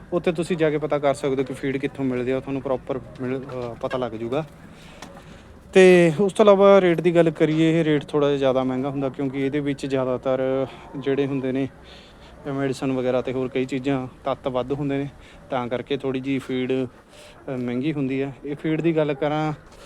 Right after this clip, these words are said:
ਭਾਜੀ, ਇਹ ਅਠਾਰਾਂ ਉੱਨੀ ਸੌ ਰੁਪਏ ਦੇ ਕਰੀਬ ਕਰੀਬ ਆਪਾਂ ਨੂੰ ਇਹ ਪੈ ਜਾਂਦੀ ਆ, ਅਠਾਰਾਂ, ਸਾਢੇ ਅਠਾਰਾਂ ਸੌ ਤੱਕ। ਪਰ ਕਈ ਜਗ੍ਹਾ 'ਤੇ ਇਹ ਬਾਈ ਸੌ ਜਾਂ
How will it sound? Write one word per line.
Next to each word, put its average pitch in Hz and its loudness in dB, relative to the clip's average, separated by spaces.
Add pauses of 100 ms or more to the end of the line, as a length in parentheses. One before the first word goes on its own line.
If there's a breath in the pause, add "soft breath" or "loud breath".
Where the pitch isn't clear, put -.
(360 loud breath)
ਭਾਜੀ, 147 -2
ਇਹ 165 -2
ਅਠਾਰਾਂ 147 -2
ਉੱਨੀ 151 -2
ਸੌ 139 -2
ਰੁਪਏ 139 -2
ਦੇ 135 0
ਕਰੀਬ 131 -2
ਕਰੀਬ 127 -2
ਆਪਾਂ 127 -6
ਨੂੰ 123 -6
ਇਹ 139 -6 (200)
ਪੈ 123 0
ਜਾਂਦੀ 117 -6
ਆ, 131 -6
ਅਠਾਰਾਂ, 127 -6
ਸਾਢੇ 120 -2
ਅਠਾਰਾਂ 127 -8
ਸੌ 127 -8
ਤੱਕ। 139 -8 (480 loud breath)
ਪਰ 175 -2
ਕਈ 165 2
ਜਗ੍ਹਾ 165 2
'ਤੇ 160 -2
ਇਹ 160 -4
ਬਾਈ 135 0
ਸੌ 131 -6
ਜਾਂ 143 -2